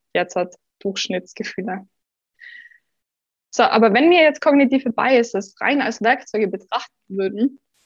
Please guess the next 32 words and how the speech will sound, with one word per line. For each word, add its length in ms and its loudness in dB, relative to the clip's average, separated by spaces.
dann 320 -2
sind 280 4
die 80 0
schon 200 2
sehr 160 0
gut 240 -2
in 140 0
dem, 160 2
was 120 -8
sie 80 -10
machen 240 -8
sollen. 500 -2
Buster 220 -2
Benson 400 -2
hat 160 -4
damals 300 -4
auch 140 -4
geschrieben, 540 -4
"Thinking 340 2
is 240 -8
hard." 300 -4
Und 80 -6
da 80 0
kann 180 0
ich 60 0
ihm 60 -4
absolut 360 -4
nur 280 -6
<laughs> 60 -20
zustimmen, 840 2
denn 260 -2
Biases 600 0